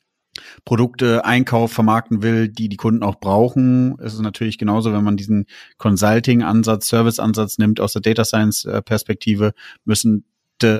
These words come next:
auch die Data Scientisten, Scientistinnen Produkte entwickeln, ähm, oder Projekte auch mit aufsetzen, die auch wirklich einen Mehrwert bieten.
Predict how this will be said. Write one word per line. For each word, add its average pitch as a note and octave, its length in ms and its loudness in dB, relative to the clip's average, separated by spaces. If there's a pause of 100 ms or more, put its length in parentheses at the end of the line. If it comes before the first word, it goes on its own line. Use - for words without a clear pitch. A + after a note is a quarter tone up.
(140)
auch G2 300 -2
die G2+ 100 -10
Data G2+ 260 -4
Scientisten, G#2+ 920 -2
Scientistinnen G#2 680 0
Produkte G#2+ 400 -6
entwickeln, G2+ 520 -4 (440)
ähm, G2 520 0
oder F2+ 380 -4
Projekte G#2 480 2
auch F#2 120 2
mit G#2 160 0
aufsetzen, G2 640 -4
die F#2+ 220 -6
auch D#2+ 180 -6
wirklich G2 240 -8
einen G2 80 -6
Mehrwert D#2+ 320 -6
bieten. - 240 -18